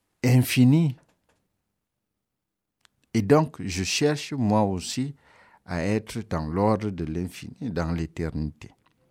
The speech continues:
Et c'est cette affirmation de Sainte Thérèse qui nous permet donc de comprendre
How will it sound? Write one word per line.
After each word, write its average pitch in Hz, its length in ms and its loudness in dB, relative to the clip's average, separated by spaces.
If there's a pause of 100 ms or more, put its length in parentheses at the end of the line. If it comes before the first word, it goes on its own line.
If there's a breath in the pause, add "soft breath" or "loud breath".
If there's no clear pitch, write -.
(2250 loud breath)
Et 160 180 10
c'est 151 440 6 (1160)
cette - 360 6
affirmation 131 840 6
de 127 100 2
Sainte 135 480 0
Thérèse 127 320 0
qui - 160 -4
nous 143 100 2
permet 123 380 2
donc 127 320 2
de 104 80 -4
comprendre 101 680 -6